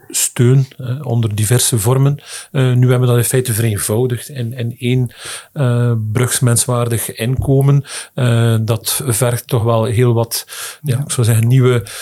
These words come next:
Speaker 1: nieuwe aanpak van onze maatschappelijk werkers.
Speaker 2: Mhm.
Speaker 1: Dus ik ben
Speaker 2: Ja.
Speaker 1: ze ook wel zeer dankbaar, want we hebben dat op zeer korte tijd, hè, met de sociale relance,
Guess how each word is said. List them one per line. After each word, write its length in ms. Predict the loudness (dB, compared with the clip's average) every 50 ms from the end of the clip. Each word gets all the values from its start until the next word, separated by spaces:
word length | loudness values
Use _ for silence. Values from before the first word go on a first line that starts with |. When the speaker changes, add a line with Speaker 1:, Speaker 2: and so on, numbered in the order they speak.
| -14 -16 -16 -8 _
Speaker 1:
nieuwe 560 | 2 2 4 4 4 4 4 4 2 2 0 0
aanpak 460 | 0 0 0 0 -2 -2 -4 -2 -2
van 180 | -2 -2 0
onze 220 | 0 0 0 0 0
maatschappelijk 520 | 0 0 0 -2 -4 -4 -2 -4 -2 0
werkers. 380 | 0 0 0 -2 -2 -2 -2 -4
Speaker 2:
Mhm. 80 | -2 0
Speaker 1:
Dus 100 | 0 2
ik 100 | 2 2
ben 100 | 2 2
Speaker 2:
Ja. 60 | 2
Speaker 1:
ze 80 | 2 0
ook 140 | 0 0
wel 180 | 0 0 2 2
zeer 260 | 2 2 2 2 2
dankbaar, 380 | 0 2 2 2 2 2 0 0
want 120 | 0 0 0
we 60 | 0
hebben 160 | 0 0 0
dat 80 | -2 -2
op 100 | 0 -2
zeer 300 | 0 0 0 0 0 -2
korte 380 | -2 -2 -2 -2 -4 -6 -6
tijd, 340 | -2 0 0 0 0 -2 -6
hè, 180 | -8 -8 -10 -8
met 180 | -8 -8 -6
de 60 | -6
sociale 520 | -6 -4 -4 -4 -2 0 2 2 4 4 4
relance, 520 | 4 4 4 4 2 2 2 0 -2 -2